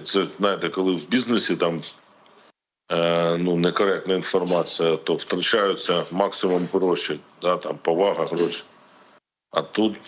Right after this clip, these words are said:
е, розплатою за таке є життя бійців.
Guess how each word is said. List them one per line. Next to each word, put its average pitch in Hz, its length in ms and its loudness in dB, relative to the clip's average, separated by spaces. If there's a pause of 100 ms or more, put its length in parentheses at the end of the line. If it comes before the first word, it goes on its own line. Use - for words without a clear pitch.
е, 95 1000 2
розплатою 101 720 0
за 87 160 0
таке 101 460 0
є 95 280 2
життя 95 680 0
бійців. 90 480 0